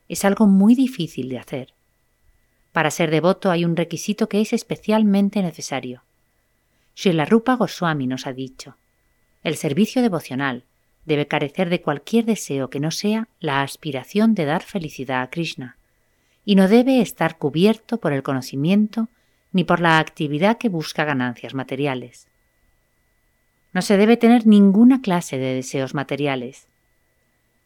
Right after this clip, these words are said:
Si queremos alcanzar el bhakti, el servicio a Krishna o a algún devoto auténtico, no podemos tener ningún otro deseo en el corazón.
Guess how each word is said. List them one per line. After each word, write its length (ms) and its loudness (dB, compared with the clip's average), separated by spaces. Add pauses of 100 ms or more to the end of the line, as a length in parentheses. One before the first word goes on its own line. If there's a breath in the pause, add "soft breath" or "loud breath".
(340)
Si 200 -6
queremos 400 2
alcanzar 560 -4
el 160 -4
bhakti, 540 -6 (260)
el 140 -4
servicio 540 -4
a 60 -2
Krishna 560 -6 (360)
o 120 0
a 140 4
algún 320 4
devoto 420 2
auténtico, 800 -2 (520)
no 120 -4
podemos 360 0
tener 280 -2
ningún 360 2
otro 220 2
deseo 320 -6
en 60 -4
el 100 -6
corazón. 580 -6